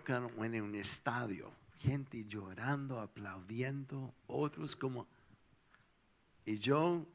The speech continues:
aún más. Es esta nuestra herencia. Como hijos de Dios,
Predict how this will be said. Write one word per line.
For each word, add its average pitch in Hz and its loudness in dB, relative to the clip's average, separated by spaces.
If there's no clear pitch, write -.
aún 139 0
más. 139 0
Es - -2
esta - 2
nuestra 120 -4
herencia. 104 -10
Como 123 0
hijos 156 4
de 139 -6
Dios, 135 -8